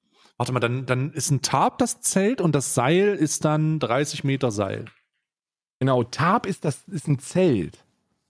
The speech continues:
Speaker 1: Tarp ist das Zelt. Ja, da hab ich das durcheinander gebracht. Siehst du, auch ich als eingefleischter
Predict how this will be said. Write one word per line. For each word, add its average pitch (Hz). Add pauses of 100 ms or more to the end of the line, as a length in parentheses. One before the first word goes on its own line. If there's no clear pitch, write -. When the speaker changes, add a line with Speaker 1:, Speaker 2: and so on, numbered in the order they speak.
(160)
Speaker 1:
Tarp 160
ist -
das -
Zelt. 190
Ja, 151
da 135
hab 135
ich 147
das 147
durcheinander 143
gebracht. 104
Siehst -
du, -
auch 175
ich 180
als 147
eingefleischter 143